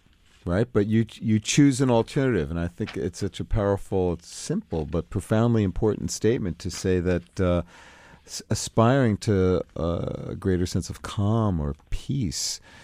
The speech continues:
in the work world, in the work environment, uh, is, is, is indeed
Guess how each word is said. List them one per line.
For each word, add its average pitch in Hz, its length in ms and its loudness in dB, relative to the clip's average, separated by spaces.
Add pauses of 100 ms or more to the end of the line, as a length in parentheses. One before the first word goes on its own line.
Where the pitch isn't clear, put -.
(400)
in 90 720 2 (360)
the 87 120 0
work 87 500 -2 (320)
world, 78 420 0
in 87 60 0
the 82 60 0
work 90 220 0
environment, 76 640 -2 (560)
uh, 85 440 0
is, 98 500 -2
is, 101 220 -2 (100)
is 147 340 0
indeed 92 720 2